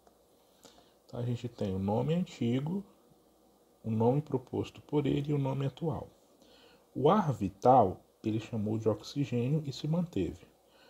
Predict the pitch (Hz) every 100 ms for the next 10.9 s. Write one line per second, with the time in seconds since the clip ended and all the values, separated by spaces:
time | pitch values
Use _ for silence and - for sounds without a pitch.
0 | _ _ 98 95 82 82 - 151 131 110
1 | 123 135 107 90 95 87 107 110 90 82
2 | 87 98 104 - 120 127 156 156 123 82
3 | - - _ _ _ _ _ - 87 -
4 | - - 175 - - - - _ _ -
5 | - _ _ 101 104 - 101 104 95 92
6 | - 131 151 156 - 135 139 147 139 110
7 | 120 127 151 165 - 180 - _ _ _
8 | _ _ _ _ _ _ - - 135 135
9 | 110 101 - 135 - 120 123 120 113 110
10 | - 117 113 - 139 131 98 -